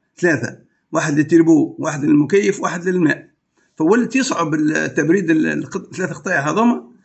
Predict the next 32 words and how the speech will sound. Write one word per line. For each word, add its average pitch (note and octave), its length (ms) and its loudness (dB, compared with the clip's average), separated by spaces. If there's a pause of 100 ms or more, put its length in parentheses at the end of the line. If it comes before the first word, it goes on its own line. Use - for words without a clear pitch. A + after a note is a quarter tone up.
(120)
بسهولة G3 280 2
تامة. C#3 380 -2 (680)
فالهواء F#3 460 0
في - 80 -10
الطريق A#3 360 -2
في D3 80 -8
الك-، - 240 -10
في D3 60 -12
الثنية A#3+ 300 2
يعاون، D4 480 -4
يعاون A#3 340 0
المروحة G#3 420 -4
على D#3 80 -6
التبريد. C#2 480 -6 (280)
يعني، C3 260 -2
يعني D3 360 2 (240)
في B2+ 60 -6
عوض D#3 200 2
واحد C#3+ 300 -2
باش C#3+ 180 -4
ي-، C3+ 320 0 (1300)
تقعد E3+ 220 2
تجبد D#3 260 0
هي E3 100 8
وحدها، F#3+ 320 0
لا، G#3+ 200 -4
يعاونها D#3+ 840 -2
ال-، C3+ 440 -12
المشي E3 320 -2
متاع C3+ 180 -4
الكهرباء، G3+ 380 -4
يعاونها E3+ 460 -4